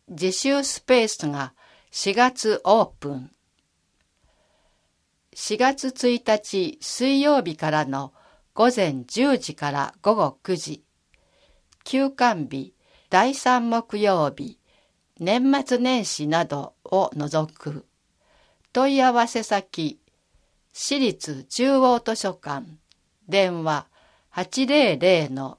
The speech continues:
三七一一。圧巻の約百席。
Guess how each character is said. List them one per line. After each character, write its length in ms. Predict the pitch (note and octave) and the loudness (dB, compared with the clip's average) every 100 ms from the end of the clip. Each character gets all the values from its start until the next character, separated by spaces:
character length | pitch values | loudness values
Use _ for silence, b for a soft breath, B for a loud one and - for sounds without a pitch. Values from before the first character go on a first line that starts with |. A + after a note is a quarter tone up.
| - | -20
三 460 | - G3+ B3 A#3+ | -4 -2 0 0
七 320 | B3+ G3 B2+ | 0 0 -4
一 420 | - C#3+ - E3 E3 | -6 -14 -10 -8 -8
一。 420 | D#3+ - D3 - _ _ _ _ _ _ _ _ _ _ _ _ _ _ - | -10 -14 -14 -16 _ _ _ _ _ _ _ _ _ _ _ _ _ _ -6
圧 220 | F3 - _ | -6 -6 _
巻 360 | - B3 A#3 A3+ | -2 0 0 0
の 240 | G#3 F3 | 0 0
約 400 | - A3 - - | 0 0 0 -8
百 320 | - F3+ F3+ B3+ | -8 -6 -6 -6
席。 480 | F#3+ D3 - - | -6 -6 -8 -14